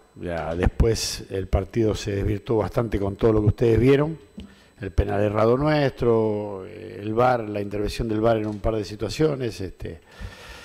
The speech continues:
y bueno, a-, así se dio, se dio, pero bueno, creo que lo que intentamos armar, digamos, con esa línea de tres,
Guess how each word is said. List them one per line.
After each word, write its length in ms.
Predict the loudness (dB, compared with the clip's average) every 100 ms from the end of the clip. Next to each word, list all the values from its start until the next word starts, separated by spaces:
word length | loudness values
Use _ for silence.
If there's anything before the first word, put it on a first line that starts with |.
| -20 -20 -20 -16 0
y 60 | 4
bueno, 300 | 4 2 -12 -18 -20 _ -10
a-, 440 | -6 -4 -4 -2
así 260 | 0 2 4
se 180 | 6 8
dio, 440 | 8 8 6 2
se 260 | 2 4 6
dio, 420 | 8 8 6 4
pero 160 | 2 4
bueno, 300 | 2 0 -8
creo 320 | 0 4 4 2
que 120 | 0
lo 220 | 0 0
que 460 | -2 -2 -2 -6 -12 -20 -20 _ _
intentamos 640 | -6 -4 0 2 2 2
armar, 540 | 0 2 2 2 0 -8 -14 -6
digamos, 440 | -2 -2 -2 -4
con 140 | -4
esa 180 | -2 0
línea 260 | 0 2 2
de 80 | 0
tres, 440 | 2 2 0 -6